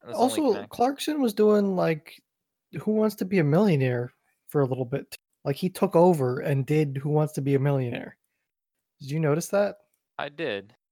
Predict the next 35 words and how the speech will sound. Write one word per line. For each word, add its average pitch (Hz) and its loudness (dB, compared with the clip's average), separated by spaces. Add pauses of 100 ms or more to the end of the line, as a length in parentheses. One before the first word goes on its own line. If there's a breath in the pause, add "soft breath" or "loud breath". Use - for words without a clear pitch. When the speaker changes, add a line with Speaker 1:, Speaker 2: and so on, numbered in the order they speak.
(580)
Speaker 1:
But 135 -10
I 143 -16
felt 151 -8
like 135 -12
that's - -14
just - -20
'cause 117 -18
it's, 110 -16
like, 104 -12
a 104 -12
personality 101 -8
of 92 -16
being 101 -12 (180)
smarter 101 -10
than, - -20 (560)
like, - -12
I 113 -6
thought 120 -6
he 117 -16
could 117 -12
sit 113 -8
in 82 -16
that 107 -6
chair 110 -8
and 104 -14
be 98 -8
like, 95 -8
"How 120 -2
did 113 -14
you 110 -14
not 98 -8
know 95 -12
that?" 90 -10 (2000 soft breath)
Speaker 2:
That's 180 -2
just - -6